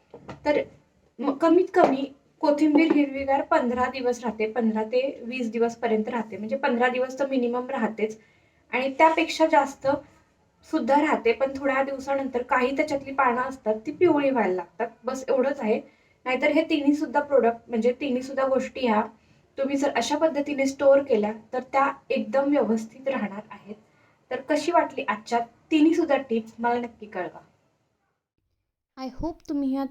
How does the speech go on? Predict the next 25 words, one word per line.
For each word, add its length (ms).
तिन्ही 200
सुद्धा 220
ट्रिक 260
ज्या 180
असतील, 400
त्या 100
यूज 300
करून 320
बघाल 280
आणि 240
मला 180
कमेंट 400
करून 220
सांगाल, 460
तुम्हाला 340
या 180
उपयुक्त 440
ठरल्यात 420
की 220
नाही. 260
तर 80
वळूयात 380
पुन्हा 340
आपल्या 300
बिर्याणीकडे. 800